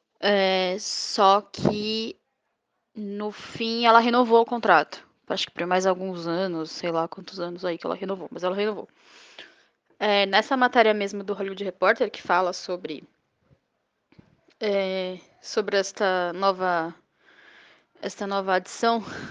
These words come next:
<laughs> ao universo Star Wars, essa produção de Star Wars, é, falaram exatamente isso: que existiria, que seria um caminho pra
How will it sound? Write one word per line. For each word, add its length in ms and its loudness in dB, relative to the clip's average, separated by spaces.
<laughs> 480 -20
ao 800 -2
universo 540 -2
Star 220 -4
Wars, 260 0
essa 180 -12
produção 360 -12
de 100 -12
Star 180 -12
Wars, 360 -4
é, 400 6
falaram 340 6
exatamente 540 0
isso: 180 -4
que 500 -4
existiria, 760 -2
que 80 -12
seria 240 0
um 80 -6
caminho 600 -4
pra 480 2